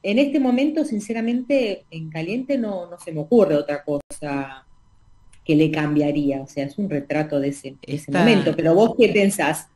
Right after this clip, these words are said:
Speaker 2: No, yo no, no, nada, simplemente le pondría "es ley".
Speaker 1: Claro,
Speaker 2: Victoria,
Speaker 1: claro, claro.
Speaker 2: Victoria Solanas, te agradezco muchísimo esta participación aquí en G P S Audiovisual Radio y, bueno, felicitaciones una vez más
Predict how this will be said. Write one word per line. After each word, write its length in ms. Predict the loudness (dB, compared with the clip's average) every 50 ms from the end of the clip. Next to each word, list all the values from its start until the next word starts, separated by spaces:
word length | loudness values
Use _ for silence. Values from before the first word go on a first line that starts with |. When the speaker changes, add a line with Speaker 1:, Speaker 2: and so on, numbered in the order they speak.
| _ _ _ _ _
Speaker 2:
No, 360 | -12 -10 -10 -8 -10 -12 -14 -18 -20 _ -14 -10
yo 240 | -8 -8 -8 -8
no, 220 | -8 -10 -10 -12 -16
no, 380 | -16 -14 -10 -8 -6 -6 -6 -6
nada, 560 | -8 -6 0 2 2 2 2 0 -4 -6 -8
simplemente 760 | -10 -10 -10 -10 -8 -6 -6 -4 -4 -4 -6 -4 -4 -6 -4
le 160 | -6 -8 -6
pondría 380 | -6 -6 -4 -2 0 -2 0 0
"es 180 | -2 -2 -2 -2
ley". 360 | -4 -4 -6 -8 -10 -14 -20 _ _ _ _ _ _ _ _ _ _ _ _ _ _ _ _ _ _ _ -10 -8 2
Speaker 1:
Claro, 220 | 4 6 6 8 8
Speaker 2:
Victoria, 240 | 6 6 6 6 6
Speaker 1:
claro, 300 | 6 6 6 6 4 2
claro. 300 | 4 2 2 2 0 -4 -4
Speaker 2:
Victoria 500 | -6 -6 -6 _ 2 2 2 4 2 0
Solanas, 520 | 0 -2 -8 -4 -4 -2 -2 -2 -4 -4
te 100 | -4 -4
agradezco 400 | -4 -2 -2 -2 -4 -4 -6 -8
muchísimo 920 | -6 -6 -6 -6 -8 -6 -6 -6 -6 -6 -6 -6 -6 -4 -4 -6 -6 -8 _ _ _ _ -20 -20 _ _
esta 600 | -8 -8 -8 -8 _ -4 -2 0 0 0 -2 -4 -4
participación 1000 | -4 -6 -6 -4 -10 -12 -8 -8 -10 -6 -6 -6 -6 -6 -6 -6 -4 -4 -2 -2
aquí 300 | -4 -4 -6 -6 -6 -6
en 100 | -6 -6
G 160 | -8 -10 -10 -10
P 160 | -8 -8 -8
S 260 | -8 -10 -10 -8 -8
Audiovisual 540 | -6 -6 -8 -10 -10 -12 -8 -8 -8 -8 -6
Radio 480 | -4 -4 -2 -2 -2 -4 -4 -4 -4 -4
y, 160 | -4 -6 -6
bueno, 320 | -6 -6 -6 -6 -6 -8
felicitaciones 1300 | -10 -12 -12 -10 -10 -10 -10 -12 -12 -8 -8 -8 -8 -8 -6 -4 -2 -2 0 0 -2 -4 -6 -10 -16
una 260 | -12 -8 -6 -6 -4 -6
vez 120 | -6 -6 -6
más 340 | -6 -6 -6 -8 -12 -20